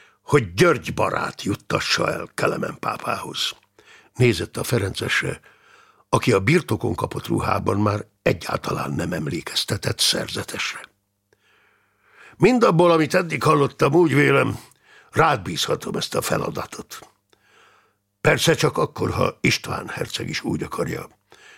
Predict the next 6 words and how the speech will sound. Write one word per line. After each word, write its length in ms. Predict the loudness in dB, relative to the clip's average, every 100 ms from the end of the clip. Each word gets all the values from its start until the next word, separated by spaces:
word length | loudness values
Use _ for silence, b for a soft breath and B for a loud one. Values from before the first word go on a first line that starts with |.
| b b b _
És 360 | 2 4 2 0
Kálmán 440 | 2 4 4 2
püspök 380 | 0 -4 -2 -2
felment 720 | 2 2 2 0 -6 -8 -10 B B B B _ -4
az 200 | -2 -2
Esztergomban 800 | 0 0 0 -4 -4 -6 -4 -8